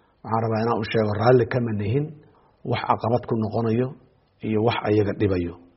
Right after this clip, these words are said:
Inay noolaadaan aan meesha u keennay, u oggolaannay, noloshoodii wax cidhiidhi gelinaya. Marne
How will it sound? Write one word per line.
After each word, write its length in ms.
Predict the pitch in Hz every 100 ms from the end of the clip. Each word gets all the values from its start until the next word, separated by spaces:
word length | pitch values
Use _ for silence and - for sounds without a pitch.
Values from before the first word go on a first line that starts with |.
| _
Inay 200 | 120 120
noolaadaan 640 | 113 113 110 117 120 131 113
aan 120 | 107
meesha 240 | 110 113
u 100 | -
keennay, 440 | - 135 123 131 147 - _ _
u 60 | 165 143
oggolaannay, 600 | 135 110 120 123 135 147 - - _ -
noloshoodii 680 | 127 156 156 151 131 117 120
wax 180 | 131 -
cidhiidhi 400 | 135 139 165 127
gelinaya. 520 | 113 131 135 110 104 107 - _ _ -
Marne 440 | 139 165 135 117